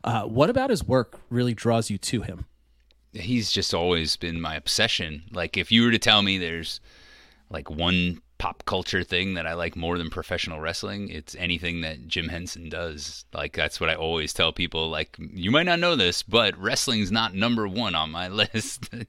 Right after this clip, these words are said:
Speaker 2: Like, despite what you see on The Extra Cooler Instagram.
Speaker 1: <laughs>
Speaker 2: Uh, but yeah, n-, I don't know. He's just always been my guy. He's always been my favorite artist. I'm infatuated with him since I was a little kid.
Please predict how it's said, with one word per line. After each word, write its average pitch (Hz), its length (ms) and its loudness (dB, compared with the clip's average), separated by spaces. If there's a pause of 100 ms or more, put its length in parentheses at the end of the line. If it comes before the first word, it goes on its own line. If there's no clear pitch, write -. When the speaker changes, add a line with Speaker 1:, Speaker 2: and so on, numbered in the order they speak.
(320)
Speaker 2:
Like, 101 240 4
despite 110 600 4
what 107 220 0
you 104 140 4
see 101 340 2
on 92 520 -2 (520)
The 95 380 4
Extra 95 380 -2
Cooler 85 420 -2
Instagram. 76 800 -6
Speaker 1:
<laughs> 165 580 2
Speaker 2:
Uh, 82 380 8 (120)
but 110 200 8
yeah, 139 260 4
n-, 110 240 0
I 123 60 4
don't 156 120 4
know. 139 120 4
He's 101 200 0
just 110 200 6
always 113 260 8
been 104 420 4
my 92 200 4
guy. 90 320 4
He's 82 280 -6
always 85 200 2
been 90 160 -2
my 82 120 -2
favorite 85 360 0
artist. 98 480 0
I'm 80 340 -6 (480)
infatuated 87 800 0
with 85 220 -4 (120)
him 90 480 0
since 87 300 -6
I 90 100 2
was 87 120 -4
a 85 40 -6
little 90 200 -2
kid. 90 360 -2